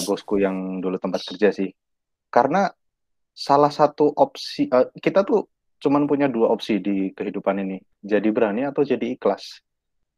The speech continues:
Kalau kita nggak berani, kita harus ikhlas. Kalau kita nggak ikhlas, kita harus berani. Udah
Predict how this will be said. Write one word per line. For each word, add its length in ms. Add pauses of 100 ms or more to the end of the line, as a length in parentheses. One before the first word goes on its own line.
(100)
Kalau 400
kita 400
nggak 280 (280)
berani, 560
kita 240
harus 240
ikhlas. 400
Kalau 160
kita 240
nggak 400
ikhlas, 400
kita 240
harus 240
berani. 320 (960)
Udah 240